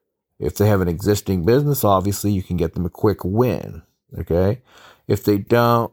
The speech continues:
then it's gonna be very difficult. If they're not already running ads, then you don't know if they're open to running ads. That's an issue. You want to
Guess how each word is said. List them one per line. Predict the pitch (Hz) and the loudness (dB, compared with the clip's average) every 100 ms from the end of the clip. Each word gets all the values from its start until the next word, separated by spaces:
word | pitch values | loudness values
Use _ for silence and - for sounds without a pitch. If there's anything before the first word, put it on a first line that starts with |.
| _ | _
then | 82 95 | -4 -4
it's | 85 | -2
gonna | 98 | -4
be | 98 | -2
very | 82 76 | -2 -2
difficult. | 82 123 123 92 - 107 101 - - - | -2 -2 -2 -4 -2 0 0 -2 -12 -20
If | 98 | -6
they're | 101 | 0
not | 110 - | 0 2
already | 110 107 110 107 | 2 4 2 0
running | 95 101 95 | 0 0 -2
ads, | - 107 107 107 95 | -2 0 0 -2 -6
then | 78 101 98 | -6 -4 -2
you | |
don't | 98 80 95 | -2 0 0
know | 95 95 | 2 2
if | 95 | 0
they're | 90 85 | 0 2
open | 120 143 139 | 2 2 0
to | |
running | 131 127 120 | 0 0 0
ads. | 113 113 117 - _ _ _ _ | 2 0 -2 -10 _ _ _ _
That's | 107 104 107 | 0 0 0
an | 101 | 0
issue. | 98 - 85 | -2 -4 -4
You | 92 104 | -2 2
want | 120 107 90 | 2 2 -2
to | - 104 | -6 -6